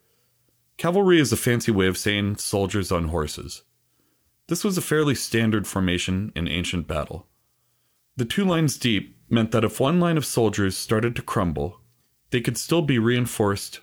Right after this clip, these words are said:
by the rear line. The cavalry was put on the edges so it would have freedom to use its main advantage, which was speed and the power that comes from the momentum of speed.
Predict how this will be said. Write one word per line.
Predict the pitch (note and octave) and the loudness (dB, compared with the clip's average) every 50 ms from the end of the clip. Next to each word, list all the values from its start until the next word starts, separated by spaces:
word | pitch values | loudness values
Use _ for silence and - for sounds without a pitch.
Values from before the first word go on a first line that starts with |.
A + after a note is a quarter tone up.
| _ _ - | _ _ -4
by | G2 F#2+ | -2 0
the | F#2 F2 | 0 0
rear | F2+ F#2+ G2 G2 G2+ G2+ G2 F2+ | 0 0 0 0 0 0 0 -2
line. | E2+ E2+ D#2 D2 B1 G#1+ D2 - - _ _ _ _ _ _ _ _ _ _ _ _ _ _ _ _ _ _ _ _ _ _ _ | -2 -2 -4 -4 -6 -8 -10 -14 -14 _ _ _ _ _ _ _ _ _ _ _ _ _ _ _ _ _ _ _ _ _ _ _
The | - A#2+ | -8 -6
cavalry | - D#3 E3+ F3+ A3 G#3+ F3+ E3 C#3+ | -2 -2 0 2 4 4 6 6 6
was | A#2+ A#2+ A#2+ A#2 - | 6 6 4 4 2
put | - - C#3+ C3 | 0 2 2 4
on | A#2+ A2 | 6 4
the | G#2+ F#2+ - | 4 4 2
edges | F2+ E2 - E2+ E2 F2 G#2+ - | 0 0 0 0 -2 -2 -2 -4
so | - - A#2 A2+ G#2 | -4 -2 0 0 2
it | |
would | A2 G2+ | 2 0
have | G#2 A#2 A#2+ A#2 | 0 0 0 -2
freedom | A2+ - - - C3+ C3+ B2+ A#2+ B2 A2+ | -4 -4 -4 -2 -2 0 0 0 0 -2
to | - - - G#2 | -4 -4 -2 0
use | G#2 A2 A2 A2 G2+ - | 2 2 2 2 0 -2
its | F2 D#2 - | -4 -4 -2
main | F#2+ F#2 G2 G#2 G2 | -2 0 0 2 0
advantage, | F#2+ E2+ D#2+ F#2 E2+ E2 - - C2+ - - - - - _ _ _ _ _ | 0 0 0 0 -2 -2 -2 -4 -6 -6 -8 -10 -12 -12 _ _ _ _ _
which | B2 A#2+ A2+ - A#2 | -2 -2 0 0 0
was | G#2 F#2+ - | 0 0 0
speed | - - - - - C#3 C#3+ C#3 C#3 C#3 C#3 C3 - _ _ _ _ | -2 -6 -6 -2 -2 0 0 2 0 0 -2 -4 -6 _ _ _ _
and | - A2 G2+ F#2+ | -2 0 0 0
the | |
power | - - A2 A#2 C3 C#3+ | 0 0 0 0 2 2
that | B2+ A#2 G#2 - | 2 0 -2 0
comes | - A#2 A#2 A#2 A#2+ - - | 0 0 2 0 0 -2 -4
from | - - G2 F#2 F2+ | -4 -2 0 0 2
the | F2 | 2
momentum | F2 E2+ E2+ F2+ G2 G2+ G2+ - - G#2+ G2+ G#2 G#2 - - | 2 2 2 2 0 0 -2 -2 -2 0 0 0 -2 -4 -6
of | - D#2+ - | -8 -8 -8
speed. | - - - D2+ B1+ A1+ A#1+ - - | -10 -10 -8 -8 -8 -8 -10 -12 -14